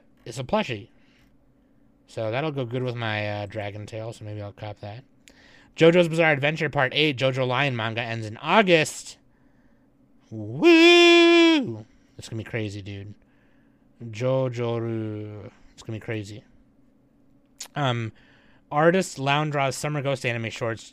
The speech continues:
trailer reveals cast, more staff. Summer Ghost, the directorial debut of illustrator Loundra, who did I Want to Eat Your Pancreas and Josie and the Tiger and the Fish and V's Fluoride Song,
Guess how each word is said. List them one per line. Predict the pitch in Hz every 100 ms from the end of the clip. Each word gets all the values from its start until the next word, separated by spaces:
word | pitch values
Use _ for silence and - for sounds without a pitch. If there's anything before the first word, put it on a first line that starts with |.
| _
trailer | - 113 110
reveals | 104 104 -
cast, | 139 131 127
more | 107 98
staff. | - 110 110 - _ _ _ _ _ _ _ -
Summer | 180 208
Ghost, | 185 175 175
the | 160
directorial | 135 139 147 - 156 143
debut | 135 123 127
of | 123
illustrator | 120 120 - 113
Loundra, | 110 123 135 135 131 131 135 _ _ _ _ _ 98
who | 120
did | 110 113 110
I | 107
Want | 113 110
to | 113
Eat |
Your | 107
Pancreas | 104 117 117 117 110 -
and | 110 104
Josie | 104 98
and | 101
the | 98
Tiger | 110 104
and | 104 104
the |
Fish | - 123 -
and | 104
V's | 101 98
Fluoride | - 127 113
Song, | - 113